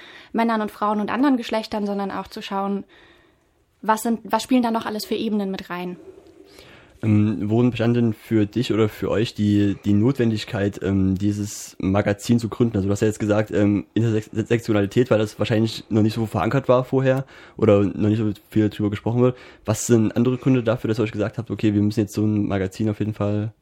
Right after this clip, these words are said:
Speaker 2: aus dem Boden
Speaker 1: Ähm,
Speaker 2: stampfen?
Speaker 1: also Intersektionalität, es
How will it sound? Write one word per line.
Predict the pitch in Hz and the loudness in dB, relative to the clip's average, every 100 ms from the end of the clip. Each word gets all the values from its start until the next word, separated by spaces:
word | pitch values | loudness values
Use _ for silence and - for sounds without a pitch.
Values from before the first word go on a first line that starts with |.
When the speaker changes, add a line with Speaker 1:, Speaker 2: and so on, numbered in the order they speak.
| _ _ _ _ - | _ _ _ _ -14
Speaker 2:
aus | - | -4
dem | 104 | -2
Boden | 104 | 0
Speaker 1:
Ähm, | 208 | 0
Speaker 2:
stampfen? | 101 202 127 - _ _ _ _ _ _ | -2 -4 -8 -10 _ _ _ _ _ _
Speaker 1:
also | 220 220 | -6 -4
Intersektionalität, | 233 262 247 247 247 233 226 - 247 247 | -2 -2 -2 -4 -6 -6 -6 -2 -2 -2
es | 233 - - | -8 -14 -20